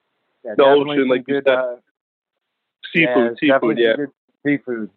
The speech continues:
Speaker 1: And, and, you know, you
Speaker 2: Pop-
Speaker 1: can't, you just can't find that, uh, Florida gator up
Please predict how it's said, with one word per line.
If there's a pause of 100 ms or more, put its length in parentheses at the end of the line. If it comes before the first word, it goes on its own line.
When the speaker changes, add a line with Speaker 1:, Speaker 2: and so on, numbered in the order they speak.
(180)
Speaker 1:
And,
and,
you
know,
you
Speaker 2:
Pop-
Speaker 1:
can't, (1120)
you
just
can't
find
that,
uh, (200)
Florida
gator (300)
up